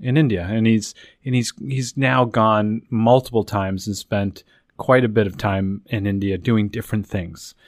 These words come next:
Um, meditation retreats, silent retreats, learning the different, um, s-, spiritual components. Um, and he starts to say, "How do I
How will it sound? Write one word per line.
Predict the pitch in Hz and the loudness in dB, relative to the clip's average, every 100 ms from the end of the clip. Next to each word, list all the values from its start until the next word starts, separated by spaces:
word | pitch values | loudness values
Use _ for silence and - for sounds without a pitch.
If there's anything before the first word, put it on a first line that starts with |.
| _ _ | _ _
Um, | 113 98 95 95 104 | -4 -2 -2 -4 -6
meditation | 123 107 98 - 104 98 - 98 | -4 0 -2 -2 -2 -2 -2 -4
retreats, | 95 92 - 98 95 | -4 -6 -4 -4 -4
silent | - 104 101 101 101 | -8 -4 -2 -4 -6
retreats, | 101 92 - 101 95 - - | -10 -10 -4 -2 -2 -6 -4
learning | 107 104 104 98 92 _ _ - | 0 2 2 0 -6 _ _ -10
the | 107 | -2
different, | 104 98 107 101 95 - 127 - | -2 0 0 -2 -4 -6 -12 -6
um, | 98 92 | -4 -4
s-, | 92 - - | -6 -12 -18
spiritual | - - - 104 101 107 | -16 -6 2 2 2 0
components. | 95 107 95 101 101 98 92 - - _ _ - | 0 -4 -4 -2 -2 -4 -6 -14 -18 _ _ -12
Um, | 110 104 104 - - | -4 -2 -2 -6 -6
and | 127 | -2
he | 131 | -2
starts | - - 185 - | -4 -6 -8 -8
to | |
say, | - 131 - _ _ _ _ | -8 -8 -8 _ _ _ _
"How | - 196 | -2 0
do | 233 156 | 0 0
I | 123 117 | 0 -2